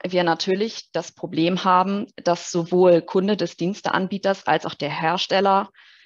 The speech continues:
ähm, diese Daten nutzen, generieren und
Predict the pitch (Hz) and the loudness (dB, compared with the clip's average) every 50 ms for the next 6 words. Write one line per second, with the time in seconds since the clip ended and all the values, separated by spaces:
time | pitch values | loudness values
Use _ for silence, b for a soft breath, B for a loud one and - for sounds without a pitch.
0 | b b b _ _ - 190 180 180 180 185 180 180 180 156 - - 180 160 170 | b b b _ _ -2 0 0 0 0 -2 -4 -6 -6 -8 -10 -10 -8 -4 -2
1 | 165 - 165 165 165 165 - 175 180 190 - - - - 226 220 220 - _ - | 0 2 4 4 2 2 0 -2 -2 -4 -4 -6 -6 -6 -6 -6 -6 -8 _ -12
2 | 170 165 185 180 175 175 190 190 196 208 214 208 214 208 - - - 185 175 180 | -6 -4 -2 0 0 0 0 0 0 0 0 -2 -4 -4 -6 -6 -4 -4 -4 -6
3 | 180 - | -8 -10